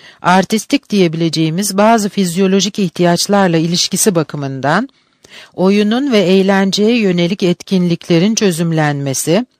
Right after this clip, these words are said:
yapılan işlerin pek çoğuyla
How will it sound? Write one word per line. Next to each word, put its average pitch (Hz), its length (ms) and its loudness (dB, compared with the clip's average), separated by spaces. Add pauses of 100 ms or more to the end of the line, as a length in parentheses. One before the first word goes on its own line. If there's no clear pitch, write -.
(380)
yapılan 220 460 2
işlerin 208 480 0
pek 247 300 -2
çoğuyla 160 720 -2